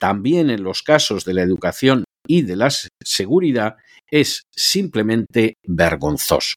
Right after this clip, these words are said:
No se trata solo de que el dentista será un médico que tendrá que pagar de su bolsillo y que lo mismo sucederá con el psiquiatra si desea un tratamiento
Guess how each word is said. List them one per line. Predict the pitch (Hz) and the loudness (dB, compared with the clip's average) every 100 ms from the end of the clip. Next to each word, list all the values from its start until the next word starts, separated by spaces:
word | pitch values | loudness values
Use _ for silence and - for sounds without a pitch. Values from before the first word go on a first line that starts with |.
| _ _ _ - - - - | _ _ _ -16 -12 -10 -6
No | 151 240 | 0 0
se | 226 | 0
trata | 175 160 143 120 | 0 0 0 0
solo | 143 156 160 | 0 0 0
de | 107 | -2
que | 107 | -2
el | 95 | 0
dentista | 95 95 - 131 - 156 147 | 0 -2 2 2 2 -2 0
será | 107 104 | 0 0
un | 110 | 2
médico | 120 131 131 139 135 | 2 2 2 0 0
que | 104 95 | -2 -2
tendrá | 95 98 110 151 143 | -2 -2 0 0 0
que | 90 | -4
pagar | 87 104 98 | 0 0 2
de | 90 | 0
su | 98 | -2
bolsillo | 87 95 - 104 101 82 - - - 127 | 0 0 2 2 2 0 -4 -12 -12 -10
y | - | -8
que | 98 117 | -2 0
lo | 117 | 2
mismo | 151 143 165 175 | 2 2 -2 -2
sucederá | 107 92 101 113 135 | -4 -4 0 0 0
con | 104 120 | 0 -2
el | 123 | 0
psiquiatra | 151 139 151 131 131 143 | -2 0 0 0 0 -4
si | 139 113 | -2 -2
desea | 98 - 123 | -2 0 0
un | 123 | 0
tratamiento | 107 110 131 131 135 110 87 113 | -2 -4 0 2 2 0 -2 -4